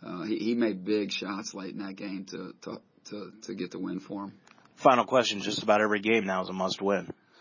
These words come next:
Speaker 1: Yeah, yeah. I mean, for us, it's, it's, you gotta get it done right now, every game. So, um, you know, I would expect our guys to be able to come out here and, and, um,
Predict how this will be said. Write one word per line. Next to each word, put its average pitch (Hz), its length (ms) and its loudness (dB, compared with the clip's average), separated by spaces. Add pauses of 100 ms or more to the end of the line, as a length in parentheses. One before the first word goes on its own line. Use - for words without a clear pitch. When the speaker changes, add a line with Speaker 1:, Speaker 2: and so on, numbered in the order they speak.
(160)
Speaker 1:
Yeah, 185 240 8 (220)
yeah. 131 280 2
I 107 60 -2
mean, 113 280 6
for 110 240 4
us, 143 220 2
it's, - 460 -8
it's, - 420 -8 (640)
you 110 160 -2
gotta 117 200 6
get 110 160 2
it 98 40 -6
done 117 260 0
right 104 160 -2
now, 110 240 -2
every 104 240 -4
game. 110 320 -2
So, 104 500 -2 (400)
um, 95 640 -10 (460)
you 101 100 -6
know, 95 180 -6
I 98 80 -6
would 95 120 -8
expect 98 340 -8
our 95 80 -6
guys 98 300 -6
to - 100 -16
be 101 60 -6
able 95 180 -6
to - 80 -14
come 98 100 -4
out 101 160 -4
here 107 200 -2
and, 104 260 -4
and, 101 340 -8 (640)
um, - 460 -16